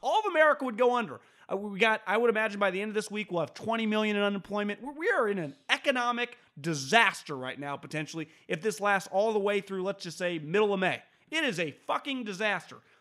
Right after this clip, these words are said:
Well, you know who it is also a disa-, I mean, that's what gets back to the sports. It's a disaster right now for the N B A. It could be a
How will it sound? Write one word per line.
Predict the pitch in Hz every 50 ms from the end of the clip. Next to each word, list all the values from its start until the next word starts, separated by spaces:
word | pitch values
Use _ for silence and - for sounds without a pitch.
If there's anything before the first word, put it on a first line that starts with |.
| _ _ _ - _
Well, | - 214 202 208 - - 175
you | 185 277
know | 349
who | 370 302 277
it | 247
is | 202 170
also | 196 220 269 269 302 277
a | 269
disa-, | 262 254 233 269 - -
I | 190
mean, | 190 196 196
that's | 220 214 254
what | 240 233 214 170
gets | 180 165
back | - 214 208 202 -
to | 196
the | 160 156
sports. | - - 240 233 208 - - - - - _ -
It's | 269 262 254
a | 233 190 160
disaster | 123 123 123 170 170 160 143 131 131 185 202 196 175 - - - 160 151
right | 147 143 123 92
now | 135 127 120 131
for | - 127 123
the | 123 120 117
N | 113 117
B | 113 113 107 107
A. | 104 98 - _ _ _ _ _ _
It | 254 254 254
could | 247 220 175
be | 160 185 175 160
a | 156 147 139 120